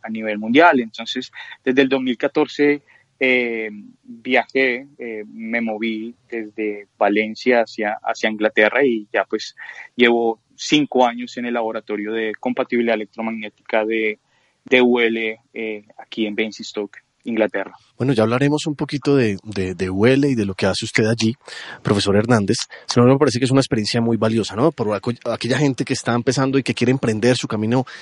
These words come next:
Speaker 2: en temas de investigación o trabajar fuera del país. Entonces, que creo que es una, es, eh, una muy bonita experiencia la que usted, eh, nos cuenta aquí, y por eso siempre pregunto esto a nivel personal. Profesor Hernández, <clears throat> este es un programa de ciencia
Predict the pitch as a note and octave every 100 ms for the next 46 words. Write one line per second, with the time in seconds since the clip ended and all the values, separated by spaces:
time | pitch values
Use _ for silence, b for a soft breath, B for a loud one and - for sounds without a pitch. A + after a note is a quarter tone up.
0 | B - A2 B2 B2+ A2+ G2+ - F2 -
1 | C3 C#3 B2+ - G2+ G2+ G2+ - C3 B2
2 | A#2+ A2 G#2+ D3+ - - B B B A2
3 | A#2+ - C3 - B2+ C3+ C#3 C3 B2+ A2+
4 | - - - - - C3 C#3 C3+ C3+ B2
5 | B2 - G#2+ A#2 A#2+ A#2+ A2 G#2 - G2+
6 | G#2 G#2 G2 B B B G#2 - - F#2+
7 | G2+ - G2+ - F#2+ F#2 G2+ A2 G2 G2+
8 | F#2+ - B B G#2+ F2+ F#2 G2+ G2 F#2+
9 | - F#2+ A2 F#2+ F#2 - G2+ - G#2+ F#2+
10 | E2+ - - B B B B B B -
11 | C#3 C3 D#3+ F3+ C#3+ F#2+ - - - C4+
12 | C#3 - _ - C#3 C#3+ G3 F3+ E3+ E3+
13 | E3+ C3 - D3 A#2+ G#2 - D2+